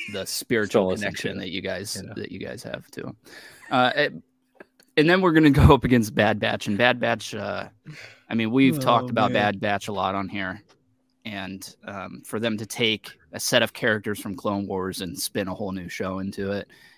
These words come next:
Speaker 2: and for that show to be animated in the same way as Clone Wars, it's, yeah, I mean, you can give me polls. There's a clear winner here for me in my mind. I think the polls is gonna be a slaughter fest as well, but
Speaker 1: Plus,
Speaker 2: we'll see.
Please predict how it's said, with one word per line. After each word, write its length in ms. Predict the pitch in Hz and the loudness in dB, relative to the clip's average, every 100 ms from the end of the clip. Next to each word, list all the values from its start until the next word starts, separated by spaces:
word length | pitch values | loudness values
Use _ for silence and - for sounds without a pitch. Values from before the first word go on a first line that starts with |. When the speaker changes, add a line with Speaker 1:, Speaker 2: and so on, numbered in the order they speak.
| _ | _
Speaker 2:
and 320 | 139 156 143 | 2 4 4
for 160 | - 123 | 2 0
that 180 | 113 - | 0 0
show 300 | - 107 104 | -2 -2 -2
to 80 | 98 | -4
be 220 | 92 87 | -6 -6
animated 440 | 101 101 104 101 | -6 -4 -4 -4
in 60 | 95 | -6
the 80 | 92 | -6
same 260 | 98 90 | -6 -6
way 280 | 85 104 139 | -4 -2 0
as 120 | 147 | -2
Clone 300 | - 160 160 | -4 -4 -4
Wars, 400 | 160 170 165 - _ _ _ _ _ _ - | -4 -6 -6 -10 _ _ _ _ _ _ -10
it's, 380 | 120 107 - - | -8 -6 -10 -10
yeah, 180 | 107 107 - - | -8 -8 -10 -10
I 20 | |
mean, 280 | - 87 - _ _ | -8 -8 -12 _ _
you 160 | 143 127 | 0 6
can 140 | 127 | 8
give 120 | 131 | 8
me 100 | 120 | 8
polls. 480 | - 117 110 110 - | 6 4 4 2 0
There's 240 | 117 107 | -2 -2
a 60 | 110 | -4
clear 280 | - 135 117 | 2 4 6
winner 260 | 113 107 104 | 4 0 2
here 200 | 110 104 | 0 0
for 220 | - 104 | -4 -4
me 160 | 101 | -4
in 80 | 92 | -4
my 160 | 92 90 | -4 -2
mind. 360 | 98 98 101 | -2 -2 -2
I 120 | 92 107 | -4 -4
think 240 | 113 - | -8 -8
the 80 | - | -8
polls 340 | - 104 101 | -4 -4 -4
is 140 | 101 - | -10 -10
gonna 160 | 95 | -8
be 80 | 87 | -8
a 60 | 85 | -8
slaughter 300 | - 90 87 | -4 -4 -4
fest 280 | 87 82 82 | -8 -10 -12
as 140 | 82 | -8
well, 340 | 92 95 90 _ _ _ _ | -2 -2 -4 _ _ _ _
but 140 | - - | -8 -2
Speaker 1:
Plus, 240 | 180 - | -2 -2
Speaker 2:
we'll 80 | |
see. 100 | 73 | -10